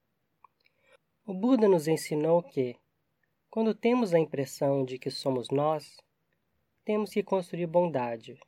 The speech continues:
porque esse caminho da bondade é o caminho da felicidade.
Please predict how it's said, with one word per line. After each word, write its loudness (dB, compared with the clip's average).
porque -8
esse 0
caminho 0
da 0
bondade -2
é 0
o 2
caminho 2
da 0
felicidade. -6